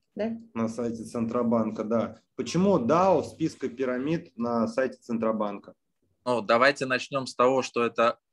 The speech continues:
Speaker 3: пуля запущена каким-то, как бы так помягче сказать, долбоящером, э, э,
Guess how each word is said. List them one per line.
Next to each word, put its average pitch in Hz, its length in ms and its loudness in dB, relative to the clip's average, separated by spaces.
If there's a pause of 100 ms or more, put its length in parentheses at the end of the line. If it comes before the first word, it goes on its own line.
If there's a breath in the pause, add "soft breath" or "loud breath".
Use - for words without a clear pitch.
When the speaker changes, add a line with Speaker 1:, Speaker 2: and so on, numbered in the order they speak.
Speaker 3:
пуля 131 340 4
запущена 120 760 -4
каким-то, 113 800 2 (880)
как 120 180 2
бы 120 80 2
так 117 240 0
помягче 131 600 0
сказать, 117 500 2
долбоящером, 117 1300 0 (320)
э, 110 1700 0 (580 soft breath)
э, 104 600 0